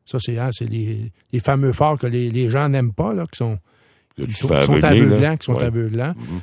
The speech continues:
Speaker 1: Vous avez des nouvelles roues, que ce soit les dix-sept, dix-huit ou dix-neuf pouces. Au niveau du pare-choc, aussi, en avant de la calandre, là, ça a été modifié.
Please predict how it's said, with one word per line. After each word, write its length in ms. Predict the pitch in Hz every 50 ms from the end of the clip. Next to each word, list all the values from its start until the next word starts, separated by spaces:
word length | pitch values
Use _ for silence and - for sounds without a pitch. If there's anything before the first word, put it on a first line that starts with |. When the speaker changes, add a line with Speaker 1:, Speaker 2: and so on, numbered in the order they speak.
| - _
Speaker 1:
Vous 80 | 131
avez 160 | 135 139 156 165
des 120 | 170 165
nouvelles 340 | 156 151 135 151 151 147 139
roues, 260 | 123 135 160 220 233 - _ _
que 60 | -
ce 120 | - 131 113
soit 180 | - 156 143
les 180 | 135 123 123 117
dix-sept, 380 | 107 98 - - - 143 139 120
dix-huit 260 | 110 110 123 123 -
ou 80 | 123
dix-neuf 300 | 113 98 101 113 113 104
pouces. 260 | - - 147 185 170 - _ - - _ _ -
Au 40 | 127
niveau 120 | 147 247 233
du 140 | 156 131 -
pare-choc, 480 | - 170 143 - - - 202 233 - -
aussi, 120 | 143 - 175
en 60 | 185
avant 180 | 165 135 143 160
de 40 | 165
la 60 | 135 -
calandre, 500 | - 135 120 123 139 165 175 170 139 135
là, 40 | 120
ça 120 | - 127
a 20 | 120
été 160 | 104 143 143
modifié. 580 | 135 127 120 104 95 - - - 123 156 220